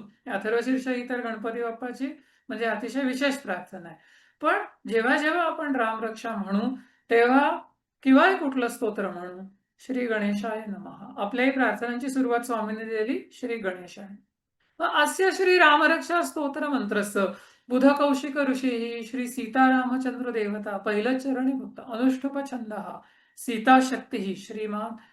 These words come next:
श्रीमद हनुमान कीलकम श्री रामचंद्रे प्रीत्यर्थे जपे विनियोगः. मग अथ ध्यानम. मग इकडनं आता आम्ही राम बाप्पाचं ध्यान करायला सुरुवात करणार, तिथे आपण जाणारच नाही. पण असं सगळं जे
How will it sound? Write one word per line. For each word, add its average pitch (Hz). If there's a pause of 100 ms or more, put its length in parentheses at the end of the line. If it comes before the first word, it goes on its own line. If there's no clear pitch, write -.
श्रीमद 240
हनुमान 233
कीलकम 226
श्री 220
रामचंद्रे 220
प्रीत्यर्थे 208
जपे 233
विनियोगः. 202 (400)
मग 359
अथ 214
ध्यानम. 190 (320)
मग 262
इकडनं 262
आता 285 (320)
आम्ही 233 (360)
राम 214
बाप्पाचं 254
ध्यान 202
करायला 208
सुरुवात 208 (120)
करणार, 185 (120)
तिथे 208
आपण 214
जाणारच 226
नाही. 233 (420)
पण 302
असं 311
सगळं 294
जे 330